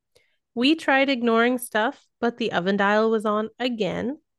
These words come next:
The heater again stopped working, and there were now distinct footsteps on the stairs while we tried watching T V.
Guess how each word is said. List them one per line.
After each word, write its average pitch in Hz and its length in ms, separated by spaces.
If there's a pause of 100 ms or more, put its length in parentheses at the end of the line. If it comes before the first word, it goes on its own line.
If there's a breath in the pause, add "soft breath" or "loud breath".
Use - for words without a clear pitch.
The 254 60
heater 214 520
again 247 680
stopped 220 400
working, 208 520 (380)
and 233 180
there 240 120
were 269 160
now 294 320
distinct 285 760
footsteps - 800
on 196 160
the 190 80
stairs 170 640 (520)
while 208 360
we 208 140
tried 185 320
watching 180 480
T 185 180
V. 165 280